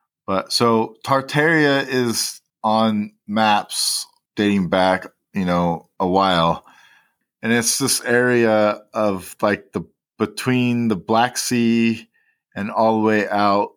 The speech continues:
east to the steppes of Russia, part,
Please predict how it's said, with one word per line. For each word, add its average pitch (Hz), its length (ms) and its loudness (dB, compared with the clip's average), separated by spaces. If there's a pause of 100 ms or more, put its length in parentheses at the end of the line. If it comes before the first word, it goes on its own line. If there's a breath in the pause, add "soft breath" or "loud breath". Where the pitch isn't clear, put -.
(120)
east 104 560 -2
to 107 160 -2
the 90 100 -4
steppes - 380 -2
of 87 180 -4
Russia, 95 840 0 (600)
part, 101 300 -2